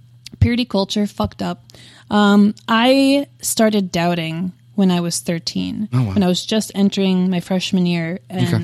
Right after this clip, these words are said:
Speaker 1: high school.
Speaker 2: Mm-hmm.
Speaker 1: And I mostly went to religious schools. And so
Speaker 2: Mm.
Speaker 1: I was in a bubble. I was going to church all the time. I was going to my religious churches all the
Speaker 2: Mm-hmm.
Speaker 1: time. My family was religious. My,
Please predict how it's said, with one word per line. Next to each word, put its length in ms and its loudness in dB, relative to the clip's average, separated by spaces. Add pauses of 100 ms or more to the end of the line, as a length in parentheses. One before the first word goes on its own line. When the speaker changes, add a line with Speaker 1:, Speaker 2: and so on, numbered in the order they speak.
Speaker 1:
high 160 -6
school. 360 -8
Speaker 2:
Mm-hmm. 200 -2 (220)
Speaker 1:
And 200 4
I 400 0
mostly 600 2
went 440 0 (120)
to 720 0
religious 380 0
schools. 580 -12 (480)
And 200 -2
so 380 2
Speaker 2:
Mm. 40 -2
Speaker 1:
I 180 2
was 180 4
in 80 6
a 60 4
bubble. 500 -2
I 320 -4
was 360 -8
going 240 -2
to 60 -6
church 320 -4
all 120 -2
the 80 -4
time. 240 -4
I 20 -4
was 80 -6
going 140 -4
to 40 -4
my 80 -4
religious 400 -8
churches 400 -6
all 120 0
the 80 0
Speaker 2:
Mm-hmm. 100 0
Speaker 1:
time. 200 2
My 80 -2
family 420 0
was 260 -4
religious. 560 -2
My, 220 -2